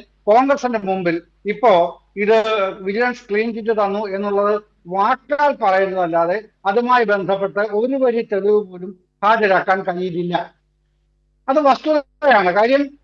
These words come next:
ആ, അതിന്റെ നേരെ മറുപുറമാണ് വസ്തുത. ഒന്ന്. രണ്ടാമത്തേത്,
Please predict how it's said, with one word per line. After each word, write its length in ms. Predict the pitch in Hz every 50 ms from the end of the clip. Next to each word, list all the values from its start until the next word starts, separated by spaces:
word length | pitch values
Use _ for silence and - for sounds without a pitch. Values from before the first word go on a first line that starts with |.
| _ _ -
ആ, 100 | 202 208
അതിന്റെ 440 | 220 214 208 202 202 208 254 262 277
നേരെ 480 | 254 233 233 247 247 240 262 269 269
മറുപുറമാണ് 640 | 262 214 208 214 240 254 262 262 269 262 254 233 240
വസ്തുത. 400 | 254 240 226 - 254 240 226 175 - - _ _ _ _ _ _ _ _ _ _ _ -
ഒന്ന്. 640 | 202 202 220 226 240 240 220 175 170 - _ _ _ _ _ - 190
രണ്ടാമത്തേത്, 1120 | 190 196 185 175 _ _ - 226 240 269 285 294 294 294 - 262 247 220 185 175 180 214 202